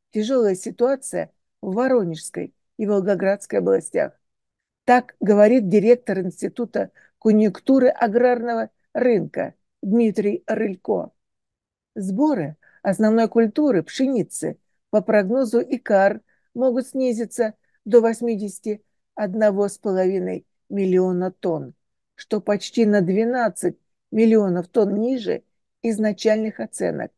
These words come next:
Пересеять пшеницу уже невозможно. Проблема не только в заморозках, но и в том, что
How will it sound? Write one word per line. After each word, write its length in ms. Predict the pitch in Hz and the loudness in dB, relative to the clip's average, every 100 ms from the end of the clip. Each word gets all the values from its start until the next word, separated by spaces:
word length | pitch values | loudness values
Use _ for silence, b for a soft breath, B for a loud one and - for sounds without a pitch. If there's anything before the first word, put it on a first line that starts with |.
| _ _ _ _ _ | _ _ _ _ _
Пересеять 760 | 254 262 262 233 - 294 240 180 | 4 6 6 4 4 6 4 2
пшеницу 720 | - 208 226 247 - 175 - _ _ | -2 0 0 -4 -6 -8 -8 _ _
уже 360 | - 208 180 220 | -4 -2 2 2
невозможно. 1080 | 208 196 220 196 190 185 151 139 160 - - _ _ _ _ _ _ _ _ | 2 -2 -2 -2 -4 -4 -6 -8 -10 -16 -16 _ _ _ _ _ _ _ _
Проблема 460 | 226 220 233 226 220 | 2 6 6 6 6
не 140 | 226 | 2
только 320 | 226 240 220 | 4 2 2
в 60 | 175 | -2
заморозках, 600 | 185 170 170 175 - - _ _ _ - | 0 0 -2 -6 -12 -14 _ _ _ -4
но 120 | 208 | 2
и 80 | 226 | 2
в 60 | |
том, 240 | - 254 233 | 4 2 2
что 320 | - 226 | -2 -2